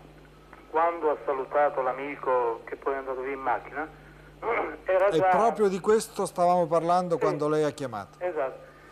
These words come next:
Speaker 1: E, ecco, e aveva già contattato quella persona che dovrebbe essere l'assassino. Si presume sia, possa essere stato l'assassino.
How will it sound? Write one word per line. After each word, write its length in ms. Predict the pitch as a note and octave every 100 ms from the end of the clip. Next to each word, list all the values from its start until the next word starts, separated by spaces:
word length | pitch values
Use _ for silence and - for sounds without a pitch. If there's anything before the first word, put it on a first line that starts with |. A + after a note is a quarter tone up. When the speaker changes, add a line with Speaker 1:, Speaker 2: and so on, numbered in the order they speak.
| - - -
Speaker 1:
E, 80 | - F3+ F3
ecco, 280 | F3+ F3+ D3+
e 160 | F3+ -
aveva 340 | G3 G#3 F#3+
già 160 | F#3+ G3+
contattato 640 | G3+ F#3+ G3 F3+ E3 D#3+ C#3+
quella 220 | D#3+ E3+
persona 460 | F#3+ G3 E3 D#3 C#3+
che 260 | D3+ B2 - - -
dovrebbe 600 | - D#3+ F3 F3 C#3 C3+
essere 200 | C3+ C#3+ C3
l'assassino. 580 | B2 - - D#3 C3+ - - -
Si 60 |
presume 460 | E3+ E3 D#3 F3 D3+
sia, 160 | D3+ D3
possa 340 | D#3 D3 -
essere 260 | C#3 C#3 C3
stato 200 | C#3 C3+
l'assassino. 560 | B2+ - A2 - B2+